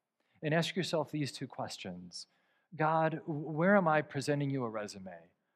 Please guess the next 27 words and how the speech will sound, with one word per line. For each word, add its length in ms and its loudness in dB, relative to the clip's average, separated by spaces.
Where 280 4
am 100 6
I 60 6
presenting 500 0
you 160 2
all 120 4
the 100 2
good 220 -2
things 340 -2
that 80 2
I'm 100 0
doing, 300 0
all 100 0
the 80 0
bad 300 2
things 200 -2
I'm 140 -4
avoiding, 440 -4
so 140 -10
that 120 0
I 40 2
can 140 -4
earn 300 -2
more 220 0
of 100 -8
your 160 -6
love? 360 -6